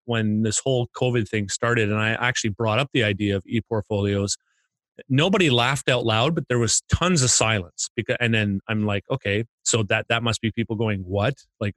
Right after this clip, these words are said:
what are you talking about, e-portfolios? How does that even,'" and, and all that stuff, right? Um, and then, and then the whole P I D thing, it's great. I, I, I think it's a great step. I think it's very needed. Um, I, I, I, I'm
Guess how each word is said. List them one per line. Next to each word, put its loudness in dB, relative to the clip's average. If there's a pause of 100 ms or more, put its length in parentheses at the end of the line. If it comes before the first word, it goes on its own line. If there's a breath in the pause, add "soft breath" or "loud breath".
(120)
what 0
are 2
you 0
talking 0
about, -2
e-portfolios? -4
How -4
does -2
that 0
even,'" -4 (880)
and, -2
and -2
all 2
that -2
stuff, -4
right? 0 (640 soft breath)
Um, 2 (320)
and 2
then, 2 (120)
and 2
then 2
the 2
whole 0
P 2
I 4
D 2
thing, -4
it's -4
great. 0
I, -2 (100)
I, -6
I -10
think -4
it's -6
a -12
great -2
step. 2
I -4
think -6
it's -10
very 2
needed. 2 (200)
Um, -6
I, -2
I, -4 (460)
I, -4
I'm -8